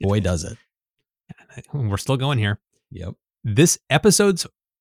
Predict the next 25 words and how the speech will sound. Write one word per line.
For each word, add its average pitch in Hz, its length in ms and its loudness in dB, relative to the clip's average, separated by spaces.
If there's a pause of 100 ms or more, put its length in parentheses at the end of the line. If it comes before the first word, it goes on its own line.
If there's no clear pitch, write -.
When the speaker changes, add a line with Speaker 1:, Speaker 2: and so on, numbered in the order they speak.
(200)
Speaker 2:
this - 500 -8
episode's, 95 600 -2 (260)
this 156 240 2
episode's 147 600 4 (220)
follows 131 720 0
on 123 240 -4
from 131 280 0
the 120 100 -2
story 151 440 -2
of 110 280 -6
Judgment, 113 520 -2
where - 160 -8 (100)
Archer 151 380 -6
was 135 200 -4
sentenced 143 400 -2
to 135 80 -2
life 123 420 -4
in, 127 220 2 (180)
in 104 180 0
Rurapente 143 720 -2
Gulag 104 580 -4 (580)
but - 100 -6
managed 135 360 0
to 139 100 0
escape. - 460 -4